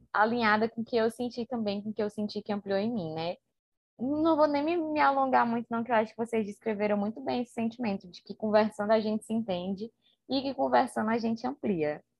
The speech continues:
né? Eu acho que é, que essa é a intenção mesmo do, do podcast. Particularmente, assim, sempre que a gente senta pra conversar, eu sei que eu, eu vou sair com insights, eu vou sair com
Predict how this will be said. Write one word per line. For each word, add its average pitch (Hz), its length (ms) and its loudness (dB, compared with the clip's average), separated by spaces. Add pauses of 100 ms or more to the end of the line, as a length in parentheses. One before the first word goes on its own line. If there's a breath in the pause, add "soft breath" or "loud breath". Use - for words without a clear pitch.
né? 196 280 2
Eu 208 80 6
acho 214 220 4
que - 100 -2
é, 240 140 2 (120)
que - 80 -4
essa 214 200 -2
é 233 40 -2
a - 20 -4
intenção 233 500 -6
mesmo 190 440 -4 (520)
do, 190 600 -2
do 190 100 -4
podcast. 190 920 -2 (640)
Particularmente, 240 880 2
assim, 226 260 -2
sempre 220 320 -4
que 262 520 -6 (640)
a 226 80 4
gente 220 220 4
senta 214 220 -2
pra 220 180 4
conversar, 202 880 2
eu 190 120 -2
sei 190 240 -2
que 233 140 -4
eu, 214 240 0
eu 196 100 -4
vou 202 100 -4
sair 214 240 2
com 214 140 -6
insights, 180 600 0
eu 180 140 -2
vou 175 100 -2
sair 196 480 -2
com 185 260 -2